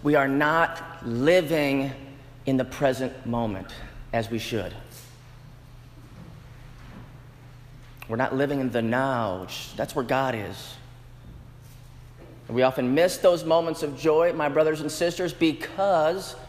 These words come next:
we're, we're either dwelling on the past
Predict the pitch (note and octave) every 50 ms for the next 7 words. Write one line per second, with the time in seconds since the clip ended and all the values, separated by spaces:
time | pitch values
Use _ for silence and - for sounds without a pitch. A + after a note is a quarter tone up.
0 | - - - - - - - - - - - B2 C#3 D3 C#3 D#3 D#3+ D3 - -
1 | - C#3 D3+ D3+ D#3+ F3 F3 D#3+ D#3+ D#3 D3+ - - - - B2 - D3 C3+ D#3
2 | E3+ F#3 G3+ G#3 G#3 G#3 - - E3+ F3+ F3+ F3 F3 D3+ C#3+ - - - E3 F#3+
3 | F#3+ D3+ D3 D3+ F3 G3+ - - - - -